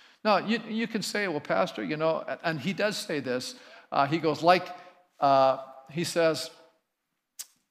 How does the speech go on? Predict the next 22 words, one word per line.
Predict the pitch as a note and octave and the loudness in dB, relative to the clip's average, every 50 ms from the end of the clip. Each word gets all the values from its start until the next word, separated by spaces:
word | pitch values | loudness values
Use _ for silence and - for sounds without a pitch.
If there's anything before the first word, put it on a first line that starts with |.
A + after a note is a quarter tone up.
| _ _ _ _ - | _ _ _ _ 4
"Like | D#3 E3 E3 A#2 - - | 4 4 4 4 0 4
every | A3 A#3+ G#3+ F#3+ A3 A3+ - | 4 4 6 4 2 2 6
other | F3+ F#3 F#3 F3+ F#3+ F3 | 6 4 6 6 2 0
creature | - - - G3 F#3+ - - - F3 | 0 -2 -4 -4 -4 -4 -4 -4 -4
of | D#3+ C3 A#2+ | -4 -2 2
God, | D3 C#3+ D3 D3+ C#3 C3 | 4 4 4 4 2 0
wine | C3+ D#3 E3 F3+ G3+ G3 | 0 2 2 2 2 0
has | E3 F3 F3 E3+ D3+ C#3 | 0 0 0 0 0 -2
its | C#3+ - - | -8 -10 -10
place. | - - E3+ E3+ D#3 C#3+ C#3 | -8 -4 -2 0 0 0 -2
Scripture | - - - A#3+ B3 B3 - B3 | -6 -2 0 0 0 2 0 0
recognizes | G#3 E3 D3+ F3 G3 A3 A3 A#3+ A#3 F#3 D#3+ D#3 C#3+ C#3 C#3+ C#3+ C#3 C#3 D#3 D3+ B2+ D3 | 0 0 2 2 2 2 2 -2 -4 -4 -4 -4 -2 -2 -2 -2 -4 -4 -6 -8 -6 -8
its | D3 C#3 - - | -8 -10 -10 -10
medicinal | D3 C#3+ C3 A#2 B2 F#3+ G#3 G3+ - - A3 G3 F#3 F#3 | -8 -10 -8 -4 -2 -2 -2 -2 -2 -6 -6 -4 -4 -6
virtue | E3 A#2+ A#2+ D#3+ E3 E3+ E3 - - F#3+ F#3 F3+ - - | -6 -4 -2 -2 -2 -2 -2 -4 -6 -6 -6 -6 -4 -6
and | D3 D3 C#3+ | -6 -4 -2
a | C3 | -2
lawful | C3 B2+ C#3 C#3 D3+ E3 D#3 - - D#3 C3+ C3+ | -2 2 2 2 2 2 0 -2 -6 -8 -6 -4
use | C#3+ D#3+ D#3 D3+ C#3+ - - - - - _ _ _ _ _ | -2 -2 -2 -2 -4 -8 -12 -14 -18 -20 _ _ _ _ _
also | - C#3 D3+ D#3 D3 - - D#3+ D#3 D3+ D3 - - - _ _ _ _ _ _ _ _ _ - | -2 0 0 0 -2 -4 -4 -4 -4 -4 -4 -8 -14 -20 _ _ _ _ _ _ _ _ _ -10
when | - C#3 C#3+ C#3 C#3+ | -6 -4 -4 -2 -4
needed." | D3 D#3+ - - F3 - - - - | -4 -6 -6 -6 -6 -6 -8 -10 -14